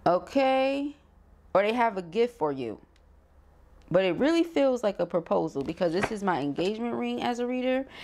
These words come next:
And their f-, biggest fear is that you're gonna reject them. So this is, like, the only reason this person has not popped the question yet.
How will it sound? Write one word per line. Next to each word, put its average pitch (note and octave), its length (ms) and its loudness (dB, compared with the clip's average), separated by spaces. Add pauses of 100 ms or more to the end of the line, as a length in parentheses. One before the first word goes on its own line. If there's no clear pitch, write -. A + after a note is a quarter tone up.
(140)
And F#3 200 2
their G#3+ 140 4
f-, G#3+ 260 -8
biggest B3+ 400 -2
fear A#3+ 220 2
is G#3 80 -2
that G3 100 -2
you're F#3+ 140 -2
gonna F#3 180 -2
reject E3 420 0
them. - 200 -8 (100)
So F3+ 140 -2
this G#3+ 240 0
is, E4+ 100 -6
like, A#3 220 0
the F#3 120 -4
only G#3 240 0
reason F#3+ 300 -6
this E3+ 140 -4
person F3 300 -2
has E3+ 200 0
not D#3+ 260 0
popped - 260 -2
the - 60 -8
question C#4 460 -4
yet. D4 300 -4